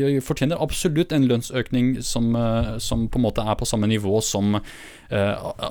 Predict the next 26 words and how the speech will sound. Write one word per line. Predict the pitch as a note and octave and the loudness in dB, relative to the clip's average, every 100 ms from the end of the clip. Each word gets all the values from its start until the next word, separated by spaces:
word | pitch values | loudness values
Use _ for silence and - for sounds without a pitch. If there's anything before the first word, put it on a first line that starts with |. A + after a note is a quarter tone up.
| - | 2
arbeidsgiverne | B2+ G2+ E2+ G2+ G2+ A2+ | 2 2 -4 -2 0 0
da. | F2+ F2+ - - - | -2 -8 -16 -18 -16
Jeg | F2 E2 B2+ B2 | -12 -8 -4 0
sier | C#3 | 0
ikke | A2 D#3 | 0 -2
at, | - | 2
eh, | D3+ D3 - B2 - | 4 4 2 -4 0
en, | B2 B2 B2 | 2 4 4
en | C3 A#2+ | 2 2
bussjåfør | A2 G#2 - G#2 - A2 | 2 -4 -2 -2 0 0
skal | - | 0
tjene | B2 G#2+ | 0 2
like | G#2+ A2+ - G#2+ | 2 0 0 0
mye | G#2+ F#2 G#2+ | 2 0 0
som, | - F#2+ F#2+ G2 | 0 0 0 2
eh, | G2+ G#2 G2 - - - - | 2 0 -2 -10 -20 -16 -4
eh, | G2+ F#2+ G2 | 0 2 2
ledere | G2+ A2+ F2+ G2 | 2 2 0 0
innenfor | F#2 - | -2 0
industrien, | G2 G#2 - G#2+ A2+ | 0 0 0 0 2
det | C3+ | 2
er | G2 | 0
ikke | A#2 | -2
det | |
jeg | F2+ | 0
snakker | A2 - | -4 -4